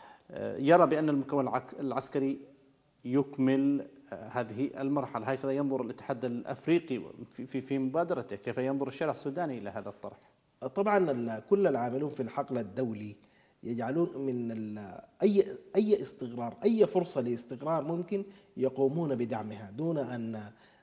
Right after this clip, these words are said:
Speaker 2: دون أن رؤيتهم ل-، لهذا الشعب ماذا هو،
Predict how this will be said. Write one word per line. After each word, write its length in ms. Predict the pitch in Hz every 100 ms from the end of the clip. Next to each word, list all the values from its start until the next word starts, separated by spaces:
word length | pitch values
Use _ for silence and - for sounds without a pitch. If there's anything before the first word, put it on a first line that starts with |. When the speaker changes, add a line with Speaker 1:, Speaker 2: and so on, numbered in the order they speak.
| -
Speaker 2:
دون 320 | 120 135 185
أن 460 | 160 143 131 123 113
رؤيتهم 680 | 131 139 180 233 208 170 139
ل-، 260 | 127 127 117
لهذا 440 | 117 127 123 170 143
الشعب 360 | 131 175 170 156 - - -
ماذا 400 | 135 185 185 165
هو، 160 | 170